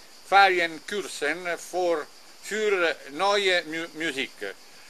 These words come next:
istituiti per la, far conoscere ai giovani compositori la musica che i nazisti avevano messo al bando, questo è importante,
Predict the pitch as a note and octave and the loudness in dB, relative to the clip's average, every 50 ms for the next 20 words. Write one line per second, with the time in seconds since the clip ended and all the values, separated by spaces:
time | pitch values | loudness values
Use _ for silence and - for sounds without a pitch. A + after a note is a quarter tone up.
0 | - - - C#3 - E3+ F3+ G#3+ A#3 F#3+ F#3+ E3+ E3+ E3 D3+ D#3 D#3 D3 C#3+ C#3+ | -18 -14 -14 -14 -10 -8 -6 -4 -2 -2 -2 0 0 0 0 2 2 4 4 6
1 | C#3 C#3 C#3 C3+ - F#3+ F3 - F#3+ F#3 F3+ E3+ - - D3+ C3+ C3+ C3 C3 - | 6 4 2 0 0 -2 -2 -2 -4 -6 -6 -6 -6 -4 -4 -2 -2 -2 -2 0
2 | C3 C#3 C#3+ C3+ E3+ G3 E3+ D3 C#3 C3+ C#3+ C#3+ - - E3+ F3+ F#3 E3 D3+ D#3+ | -2 -2 0 0 -2 -4 -2 -4 -4 -6 -8 -8 -8 -6 -4 -2 -2 -2 -2 -4
3 | - C3 D3 E3 F3+ F#3+ G3 F3 E3+ E3 D#3 C#3+ C#3+ D3 D3 D#3+ - - G3+ F#3+ | -4 -2 -4 -4 -4 -6 -10 -6 -4 -2 -2 0 0 -2 -4 -4 -6 -8 -10 -8
4 | - F3 D#3 E3 E3 D#3 D3 D3 F3 F#3+ - - E3+ E3+ E3+ E3+ E3+ D#3+ D3+ D3 | -6 -4 -4 -4 -4 -4 -6 -6 -6 -6 -4 -2 -2 -2 2 6 6 8 8 6
5 | D3 D3 D3 C#3+ D#3 D#3+ - D3+ C3+ - D3+ C#3+ - C#3 A2+ G#2+ G#2+ - C3 D3 | 4 2 0 0 0 -2 -4 -6 -6 -6 -6 -4 -2 -2 -2 -4 -4 -4 -4 -4
6 | F3 | -4